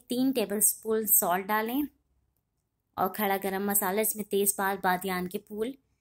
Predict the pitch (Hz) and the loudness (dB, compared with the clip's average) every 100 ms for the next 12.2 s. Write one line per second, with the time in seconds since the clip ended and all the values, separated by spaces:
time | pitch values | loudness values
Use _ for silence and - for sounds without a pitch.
0 | _ _ 175 175 196 180 185 170 170 220 | _ _ -4 0 0 0 2 0 0 -4
1 | 285 - _ _ _ _ - 214 214 180 | -4 -6 _ _ _ _ -4 0 2 2
2 | 208 220 202 165 170 196 185 156 147 - | 0 -2 0 2 0 -2 -2 -4 -4 -8
3 | 180 _ _ _ _ _ _ _ _ _ | -10 _ _ _ _ _ _ _ _ _
4 | _ _ - - _ _ _ - 226 196 | _ _ -20 -20 _ _ _ -2 4 6
5 | 208 220 220 - 247 - 226 208 220 220 | 6 2 0 -2 -4 0 0 2 2 2
6 | 214 214 214 - 202 175 175 196 214 240 | 0 0 -4 -4 -4 -4 -4 -4 -4 -6
7 | 254 226 208 208 196 190 185 170 160 147 | -8 -2 0 0 -2 -4 -4 -6 -8 -12
8 | 156 - _ _ _ _ _ _ _ _ | -16 -20 _ _ _ _ _ _ _ _
9 | _ _ _ _ _ _ _ _ _ _ | _ _ _ _ _ _ _ _ _ _
10 | _ _ _ _ - 226 220 220 - 226 | _ _ _ _ -12 -4 -2 0 0 0
11 | 214 220 202 196 202 196 185 185 185 165 | -2 -2 0 0 0 -4 -4 -4 -4 -6
12 | 151 - | -10 -16